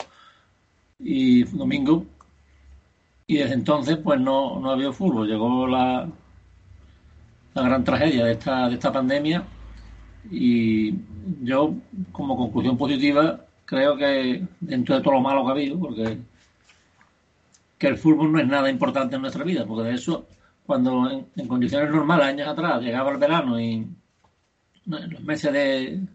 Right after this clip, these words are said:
de julio, parte de agosto y, y parte de junio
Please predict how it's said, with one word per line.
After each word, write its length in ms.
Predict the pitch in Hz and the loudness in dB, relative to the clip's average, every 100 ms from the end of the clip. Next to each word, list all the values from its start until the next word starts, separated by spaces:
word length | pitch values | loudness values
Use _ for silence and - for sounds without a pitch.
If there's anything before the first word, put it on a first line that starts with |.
| _ _ - | _ _ -8
de 100 | 123 | -2
julio, 640 | 151 139 139 135 127 - - _ _ _ _ _ _ _ _ - 180 - | 2 2 0 -2 -4 -8 -14 _ _ _ _ _ _ _ _ -8 -6 0
parte 300 | 147 - 135 | 0 2 0
de 80 | |
agosto 400 | 135 156 139 143 | 2 2 0 -4
y, 400 | 139 131 131 135 - - - - | -4 -2 -4 -4 -10 -14 -20 -8
y 80 | 131 | -6
parte 340 | 123 135 - | -2 -2 0
de 80 | 139 | 0
junio 260 | 143 147 | 0 0